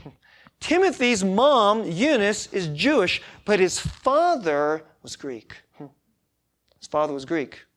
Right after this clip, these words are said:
So what you have is Paul full-on Jew, knows the Bible inside out, fluent in Greek, not just in the language, but in the culture.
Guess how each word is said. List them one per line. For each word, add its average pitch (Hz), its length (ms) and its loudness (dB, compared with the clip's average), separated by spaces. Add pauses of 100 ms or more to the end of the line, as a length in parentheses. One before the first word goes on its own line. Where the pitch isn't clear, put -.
(600)
So 233 380 2 (300)
what 220 180 -2
you 285 60 6
have 415 260 6
is 285 240 2
Paul 277 800 2 (220)
full-on 320 640 4
Jew, 202 440 2 (760)
knows 254 300 4
the 285 80 2
Bible 262 400 4
inside 240 440 2
out, 202 340 4 (380)
fluent 330 800 2
in 220 180 0
Greek, 226 600 -2 (520)
not 240 340 2
just 403 240 -2
in 302 120 2
the 262 100 4
language, 240 840 2
but 165 120 -2
in 156 100 -6
the 156 60 -8
culture. 160 540 -4